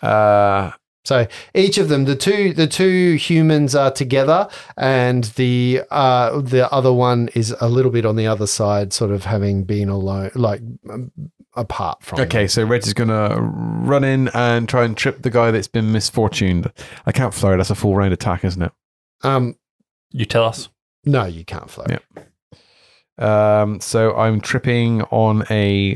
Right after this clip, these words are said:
Speaker 1: twenty-four.
Speaker 2: Uh, twenty-four, there is no way that that person is not going to be tripped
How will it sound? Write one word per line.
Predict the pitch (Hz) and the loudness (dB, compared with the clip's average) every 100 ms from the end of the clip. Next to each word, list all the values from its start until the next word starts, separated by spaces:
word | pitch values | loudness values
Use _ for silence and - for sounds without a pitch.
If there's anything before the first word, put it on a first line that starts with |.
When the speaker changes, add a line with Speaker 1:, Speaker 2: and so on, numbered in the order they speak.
| - | -4
Speaker 1:
twenty-four. | - 107 104 - - 101 82 78 - - _ _ - _ _ - | -4 0 0 -2 -2 0 2 -2 -6 -20 _ _ -20 _ _ -4
Speaker 2:
Uh, | 131 135 135 | 0 2 0
twenty-four, | 123 - 165 151 - 120 113 | -2 0 2 2 2 0 2
there | 113 120 | 2 0
is | 117 | 2
no | 139 135 117 | 2 2 2
way | 107 101 | 0 -2
that | 110 | -2
that | 117 107 | -2 -2
person | - 110 - 104 | -2 -2 -2 -6
is | - 117 98 | -4 -6 0
not | 120 127 120 - - | 2 2 0 -2 -4
going | 110 104 | -2 -2
to | 107 | -4
be | 104 | -8
tripped | - 117 - | -2 -4 -4